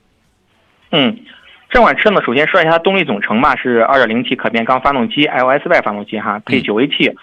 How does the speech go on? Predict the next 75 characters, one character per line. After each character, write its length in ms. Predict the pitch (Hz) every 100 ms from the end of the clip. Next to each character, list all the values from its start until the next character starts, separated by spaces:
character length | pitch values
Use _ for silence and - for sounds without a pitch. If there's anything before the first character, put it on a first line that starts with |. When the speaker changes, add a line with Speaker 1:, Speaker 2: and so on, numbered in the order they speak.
| -
Speaker 2:
嗯。 120 | 98 87
Speaker 1:
动 200 | 220 214
力 80 |
呢 180 | 175 113
是 140 | 120 113
非 140 | 143
常 140 | 135
够 140 | 135 143
用 160 | 156
的， 140 | 113 - _
因 100 | 160
为 160 | 170 - -
这 80 | 196
款 160 | 113
动 180 | 120 135
力 60 | 123
呢 140 | 107
在 100 | 110
X 260 | 123 147 160
T 140 | -
六 140 | 202 170
上 200 | 113 - - -
也 140 | 220 214
在 140 | 160
用 240 | 156 165 113
哈。 220 | 95 - _ _ _ _
通 120 | - 254
过 80 |
我 100 | 160 120
现 180 | 202
在 100 | 175
看 240 | - 202 151
呢， 80 | 117
Speaker 2:
嗯。 40 |
Speaker 1:
很 160 | 117 110
多 100 | 151
X 260 | 208 175 165
T 300 | 160 - 185
四 140 | 185
的 120 | 170 120
车 200 | - 156
主 160 | 120
呢 120 | 101
都 180 | 101 190
是 140 | 208 147
女 160 | 110
性 280 | - 160 113
居 140 | - 131
多 280 | 143 143
哈。 200 | 127 95 - - 104
Speaker 2:
哦。 180 | 95 - _ -
Speaker 1:
而 120 | 208
且 120 | 226
女 180 | 190 123
士 160 | 208
居 140 | 160 185
多 120 | 208
的 120 | 165
话， 160 | 143 113
我 120 | 113
看 180 | - 202
了 60 | 170
一 40 |
下 60 | 131
他 140 | 175
们 80 | 156
的 60 |
油 160 | 120 127
耗 220 | - 208
哈， 160 | 156 -
平 180 | - 147
均 80 | 139
油 100 | 165
耗， 280 | 165
Speaker 2:
嗯。 40 | -